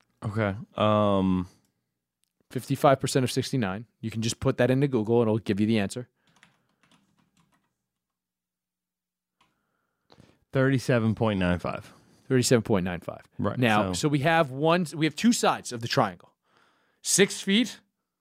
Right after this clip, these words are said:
Speaker 2: is the, is the, uh, top side of the triangle. Now we, we're
Speaker 1: Well, no,
Speaker 2: looking
Speaker 1: that's the diagonal side.
Speaker 2: That's the diagonal. So that's the top, right? So it's like if you're going, if you're up, you're the vertical, right? Your,
Speaker 1: Okay.
Speaker 2: your, your penis to head is vertical,
Speaker 1: Okay.
Speaker 2: right?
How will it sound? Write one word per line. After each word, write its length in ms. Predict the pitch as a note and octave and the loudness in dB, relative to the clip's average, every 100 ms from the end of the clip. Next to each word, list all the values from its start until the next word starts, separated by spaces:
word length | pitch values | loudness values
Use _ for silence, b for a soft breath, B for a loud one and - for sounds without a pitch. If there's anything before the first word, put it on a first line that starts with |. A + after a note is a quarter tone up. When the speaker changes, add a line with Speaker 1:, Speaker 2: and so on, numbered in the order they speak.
| _ _ - | _ _ 0
Speaker 2:
is 180 | B2+ | 0
the, 320 | A#2 C#3+ C3+ C3+ | 0 -2 -2 -6
is 220 | C3 A2+ A#2 | -6 -6 -4
the, 300 | B2+ A#2 A2 | -2 0 -2
uh, 220 | G#2 G#2+ _ | -4 -8 _
top 300 | - D3+ E3+ | 0 4 4
side 320 | - C#3 A#2+ B2+ | 2 0 0 -2
of 100 | A#2 | -6
the 40 | |
triangle. 500 | - A2 F2 E2 B2 _ b b b b b - | -6 -6 -6 -12 -20 _ b b b b b -2
Now 120 | A#2 | 2
we, 120 | B2+ | 2
we're 260 | A#2 B2+ B2+ | 0 -4 2
Speaker 1:
Well, 60 | |
no, 80 | C3 | 4
Speaker 2:
looking 80 | A#2 | 4
Speaker 1:
that's 160 | A#2 - | 0 -2
the 100 | A#2+ | -2
diagonal 480 | B2 A#2+ A#2 F2 E2+ | 2 2 2 -2 -6
side. 220 | - - - | -6 -8 -4
Speaker 2:
That's 140 | F#3+ F#3 | -2 -2
the 60 | |
diagonal. 360 | G3 A3+ C#3 G2+ | 2 2 2 -4
So 140 | - | -4
that's 180 | D3+ E3 | 0 0
the 80 | E3 | 0
top, 280 | - D#3 - _ | -4 -4 -6 _
right? 280 | C3 D#3 - | 2 2 0
So 200 | - D3 | -2 -2
it's 120 | D3 | -2
like 140 | D3 B2+ | -6 -6
if 100 | B2+ | -2
you're 180 | F#3 F#3+ | 0 2
going, 400 | F3+ F3 E3 - D3 | 0 -2 -4 -8 -12
if 120 | C3 | -4
you're 260 | F#3 A3 E3 | -2 0 0
up, 200 | F3 - - _ _ _ _ _ - | -2 -4 -20 _ _ _ _ _ -8
you're 220 | D#3 F#3+ | 0 0
the 80 | G3 | 0
vertical, 500 | D3 C3+ B2 D3 - b b | -2 -4 -4 -8 -12 b b
right? 220 | C#3+ E3 | 0 2
Your, 220 | D3+ D#3 G2+ | 2 2 2
Speaker 1:
Okay. 120 | C#3 | -2
Speaker 2:
your, 120 | D3 - D#3+ | -8 -8 -12
your 140 | C3+ - - | -12 -14 -2
penis 260 | E3+ F3+ | 0 2
to 100 | F3+ | 0
head 180 | E3 D#3+ | 2 2
is 120 | D#3+ B2+ | -2 -2
vertical, 400 | C#3 B2 D3 - _ _ _ _ _ | 0 0 -4 -16 _ _ _ _ _
Speaker 1:
Okay. 180 | A2 G2+ | 0 2
Speaker 2:
right? 160 | B2+ | -2